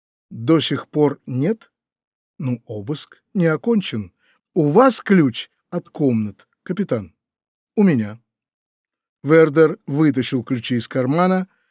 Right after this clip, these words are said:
снова открыли дверь комнаты, в которой был найден убитый.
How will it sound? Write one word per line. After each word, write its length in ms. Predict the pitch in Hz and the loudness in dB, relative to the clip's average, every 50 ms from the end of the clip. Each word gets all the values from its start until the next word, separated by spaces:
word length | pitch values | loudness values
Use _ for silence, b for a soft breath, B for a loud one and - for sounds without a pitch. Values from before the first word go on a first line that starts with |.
| _ _ | _ _
снова 380 | - - - 214 226 226 214 214 | -10 0 4 6 6 6 6 4
открыли 380 | 196 - - 185 185 190 185 175 | 2 2 0 0 2 2 2 0
дверь 280 | 156 151 165 170 165 | 2 4 4 4 4
комнаты, 640 | - - 143 143 139 139 139 139 139 120 143 139 131 b b b b | 2 -2 0 0 2 2 2 0 -2 0 -2 -4 -4 b b b b
в 60 | _ | _
которой 380 | - 156 143 - 147 143 139 139 | -2 -2 0 2 2 4 4 2
был 280 | 127 143 143 147 - - | 4 2 0 0 -2 -4
найден 540 | 143 139 147 143 139 135 123 135 139 - - - | -4 -2 0 0 0 0 0 0 -2 -2 -4 -8
убитый. 680 | 160 139 127 120 131 127 123 120 - 131 127 123 _ | -8 -8 -6 -6 -4 -4 -4 -4 -4 -6 -6 -6 _